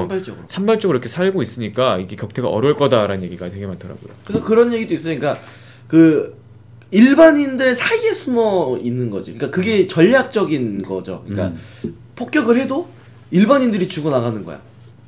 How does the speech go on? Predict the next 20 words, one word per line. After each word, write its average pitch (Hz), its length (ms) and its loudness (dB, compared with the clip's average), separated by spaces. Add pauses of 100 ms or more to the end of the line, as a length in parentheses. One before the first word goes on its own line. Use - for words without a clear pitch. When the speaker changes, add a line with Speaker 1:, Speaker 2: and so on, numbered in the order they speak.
(140)
Speaker 1:
그러니까 - 340 -8
왜냐면 143 360 -2
그들 190 680 4
사이에 208 220 0
숨어 302 280 -2
있으니까. 123 380 -6
Speaker 2:
음. 110 300 -12 (400)
Speaker 1:
그래서, 160 240 2
Speaker 2:
얘네가 - 180 0
Speaker 1:
응. 110 60 -2
Speaker 2:
여기가 135 300 2
아이에스라고 135 520 4
딱 175 140 6
있는 135 200 0
게 127 80 0
아니라 104 220 -2
Speaker 1:
그치. 95 160 -2
Speaker 2:
진짜 95 340 -6 (260)
여기 110 180 -8
막 98 200 -6